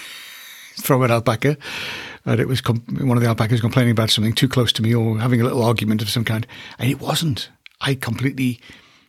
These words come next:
misheard. I, I was thinking alpaca, but I should have been thinking something else. So we've had some visitors in the valley f-, last, came yesterday and they s-, stayed overnight and they're still here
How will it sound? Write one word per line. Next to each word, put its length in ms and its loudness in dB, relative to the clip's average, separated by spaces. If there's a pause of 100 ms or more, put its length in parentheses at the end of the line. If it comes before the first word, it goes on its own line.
(160)
misheard. 640 4 (600)
I, 320 2
I 140 0
was 180 4
thinking 300 0
alpaca, 400 2
but 120 0
I 80 2
should 180 0
have 80 0
been 140 2
thinking 400 0 (160)
something 380 0
else. 360 -4 (600)
So 140 2
we've 120 2
had 140 2
some 120 4
visitors 500 2
in 320 0
the 80 2
valley 420 0
f-, 240 -20
last, 640 -4 (540)
came 160 4
yesterday 420 0
and 100 -2
they 40 0
s-, 240 -6
stayed 280 2
overnight 460 0
and 100 -2
they're 80 0
still 180 -2
here 200 0